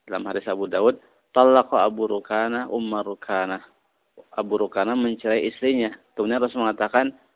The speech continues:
"Raji imra'ataka, rujuk istrimu." Kata Abu Rukanah, "Inni talaqtuha salasan, saya mencerai dengan talak tiga."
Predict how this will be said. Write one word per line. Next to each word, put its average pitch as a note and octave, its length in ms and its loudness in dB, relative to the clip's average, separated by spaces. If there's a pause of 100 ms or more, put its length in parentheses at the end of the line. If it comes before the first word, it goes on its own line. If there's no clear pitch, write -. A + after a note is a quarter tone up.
(260)
"Raji C3 540 4
imra'ataka, G2+ 720 -6 (160)
rujuk C#3 280 2 (120)
istrimu." A#2 340 -8 (140)
Kata G#2 340 -2
Abu G#2+ 160 -2
Rukanah, A2 380 -4
"Inni D3 320 0
talaqtuha B2+ 720 -2
salasan, C3 480 -8
saya B2+ 80 -6
mencerai C#3 420 -4
dengan C3+ 220 -6
talak B2+ 240 -6
tiga." A#2+ 240 -2